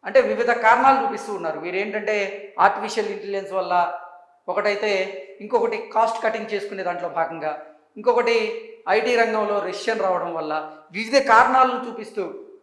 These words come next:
అధిక ఖర్చులను తగ్గించుకునే దాంట్లో భాగంగా ఇప్పుడు కొంతమంది ఉద్యోగులనైతే ఈ ఐటీ సంస్థలు తొలగిస్తూ ఉన్నాయి. ఆ, దీంతో నిజంగా ఐటీ రంగంలోకి ఎవరైనా వెళ్ళాలి అనుకుంటే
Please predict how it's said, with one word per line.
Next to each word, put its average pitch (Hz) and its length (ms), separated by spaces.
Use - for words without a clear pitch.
అధిక 262 280
ఖర్చులను 262 600
తగ్గించుకునే 226 440
దాంట్లో 208 300
భాగంగా 185 800
ఇప్పుడు 254 240
కొంతమంది 220 760
ఉద్యోగులనైతే 214 1040
ఈ 196 100
ఐటీ 202 240
సంస్థలు 202 760
తొలగిస్తూ 214 460
ఉన్నాయి. 214 380
ఆ, 180 480
దీంతో 240 680
నిజంగా 233 460
ఐటీ 233 360
రంగంలోకి 226 640
ఎవరైనా 196 360
వెళ్ళాలి 214 520
అనుకుంటే 202 400